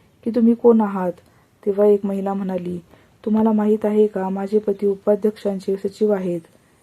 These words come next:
ति-, तितक्यात रिहान ती बाई जे बोलली ते ऐकून तो त्या स्त्रीकडे टकलावून पाहतो.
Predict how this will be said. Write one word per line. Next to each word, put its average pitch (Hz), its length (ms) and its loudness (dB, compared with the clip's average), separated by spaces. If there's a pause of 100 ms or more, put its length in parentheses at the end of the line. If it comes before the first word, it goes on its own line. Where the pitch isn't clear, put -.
(240)
ति-, 214 60 -10 (480)
तितक्यात 214 400 -4
रिहान 208 360 0
ती 233 160 -6
बाई 208 260 2
जे 208 140 -2
बोलली 208 360 -2
ते 202 220 2
ऐकून 196 320 -4
तो 208 120 0
त्या 220 160 2
स्त्रीकडे 196 460 -2
टकलावून 196 420 -2
पाहतो. 190 480 -8